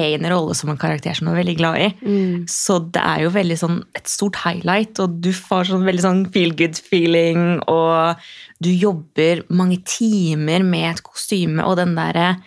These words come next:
Speaker 1: følelsen du får når du er ferdig, den kan nesten ikke beskrives.
Speaker 2: Mm.
Speaker 1: Så ja, det, det betyr mye.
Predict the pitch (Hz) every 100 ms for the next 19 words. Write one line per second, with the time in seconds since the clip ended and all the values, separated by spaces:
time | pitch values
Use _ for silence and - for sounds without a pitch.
0 | - - - - 190 160 - - 170 170
1 | 160 156 165 175 185 160 185 196 - _
2 | _ _ - - - 180 160 180 214 185
3 | - 151 202 - 175 160 233 - - -
4 | - - 196 202 190 175 208 196 190 190
5 | 190 185 185 185 185 - - _ _ _
6 | - 214 233 214 214 208 202 208 202 214
7 | - - 196 214 - 190 190 - - 185